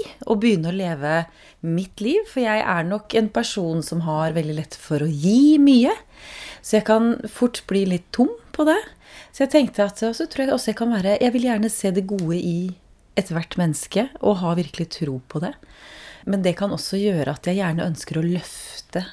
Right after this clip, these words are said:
andra. Och blir ju då ofta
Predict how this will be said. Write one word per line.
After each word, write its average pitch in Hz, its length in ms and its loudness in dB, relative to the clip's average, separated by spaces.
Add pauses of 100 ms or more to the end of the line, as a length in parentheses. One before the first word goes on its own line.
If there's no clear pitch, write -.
andra. 160 360 -4 (960)
Och 285 200 -6
blir 226 160 -2
ju 214 120 0
då 208 240 0
ofta 202 600 -2